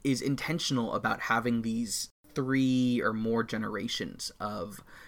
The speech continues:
people who are in ways failing the next generation, where Dumbledore fails not only his younger sister, but in some ways fails to really support Tom Riddle in the way that he needs to not go down a dark path.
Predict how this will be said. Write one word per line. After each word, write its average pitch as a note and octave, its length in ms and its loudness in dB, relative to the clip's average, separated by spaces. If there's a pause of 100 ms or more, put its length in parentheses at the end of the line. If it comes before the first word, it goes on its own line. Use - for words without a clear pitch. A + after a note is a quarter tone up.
(260)
people - 500 0
who A#2+ 160 0
are G#2 460 -2 (220)
in C3+ 220 2
ways B2 300 6
failing A#2 640 0
the A2 80 -4
next - 260 -6
generation, - 760 -4
where G#2+ 240 -4
Dumbledore A#2 840 0 (420)
fails A#2+ 380 6
not G#2+ 140 2
only A2+ 160 0
his G#2+ 120 -2
younger G#2+ 280 -6
sister, D#3+ 440 2
but C3+ 240 -4
in A2+ 120 -2
some A#2 260 -2
ways A2+ 460 -2 (260)
fails A#2 460 0
to A#2 560 2 (460)
really B2 360 4
support - 640 0
Tom A#2+ 320 0
Riddle C3 300 2
in A#2+ 120 -2
the A2+ 80 0
way A2 120 2
that G#2+ 140 -4
he C3 160 0
needs A2+ 340 2
to - 120 -4
not A2 260 -2
go A2 100 -2
down G#2+ 180 -8
a G#2+ 60 -10
dark - 300 -14
path. - 340 -2